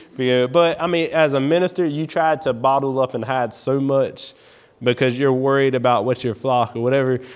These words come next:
you know, the people are that you're leading and instructing may think of you, but it just shows that you're human. That's all it does. It just shows that you're human, that you're, you fall under the same subject of the law that God has outlined for everybody else.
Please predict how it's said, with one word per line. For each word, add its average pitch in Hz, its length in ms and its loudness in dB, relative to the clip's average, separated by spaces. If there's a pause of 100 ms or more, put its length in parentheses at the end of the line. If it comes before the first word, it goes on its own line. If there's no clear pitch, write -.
(140)
you 147 100 0
know, 131 180 4
the 123 160 2
people 139 300 -2
are 139 160 4
that 127 160 -2
you're 127 100 0
leading 131 340 0
and 113 100 -2
instructing 127 520 -2
may 113 120 -2
think 151 260 -4
of 113 180 0
you, 117 140 -4
but 127 220 0
it 143 140 0
just 139 200 -2
shows 135 280 0
that 120 160 -4
you're 120 100 -2
human. 101 400 -6 (680)
That's 151 240 2
all 160 180 2
it 156 60 0
does. 156 240 0
It 123 40 -4
just 135 180 -4
shows 151 180 -2
that 131 140 -10
you're 135 120 -2
human, 135 360 -2
that 120 220 -2
you're, 139 180 2 (760)
you 147 140 -2
fall 147 300 2
under 147 160 2
the 135 120 -2
same 147 300 -4
subject 135 480 -4
of 127 80 -2
the 127 120 2
law 131 240 2
that 113 160 -4
God 127 240 2
has 123 120 -4
outlined 127 460 0
for 131 100 -4
everybody 123 480 -2
else. 107 440 -8